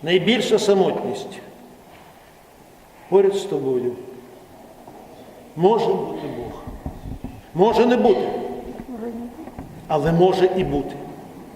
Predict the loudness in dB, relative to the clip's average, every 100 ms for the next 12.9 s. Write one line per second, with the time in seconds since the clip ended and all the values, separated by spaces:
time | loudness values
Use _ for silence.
0 | -20 -20 -20 -20 -20 -20 -20 -18 -6 0
1 | 4 6 6 6 4 2 0 -2 0 4
2 | 6 6 6 4 2 2 4 6 6 4
3 | 0 -6 -8 -6 -4 2 4 4 0 -2
4 | -10 -12 -14 -18 -18 -18 -18 -18 -18 -18
5 | -14 -8 -6 -2 2 2 4 6 6 6
6 | 6 4 4 4 4 2 4 4 4 2
7 | 2 2 4 4 4 2 -2 -4 6 6
8 | 6 2 0 -2 -6 -8 -2 0 2 4
9 | 4 4 4 6 6 4 2 6 6 6
10 | 4 4 6 6 6 2 -2 -6 -8 -10
11 | -14 -16 -14 -8 0 2 2 2 2 4
12 | 0 2 -2 -2 4 4 4 2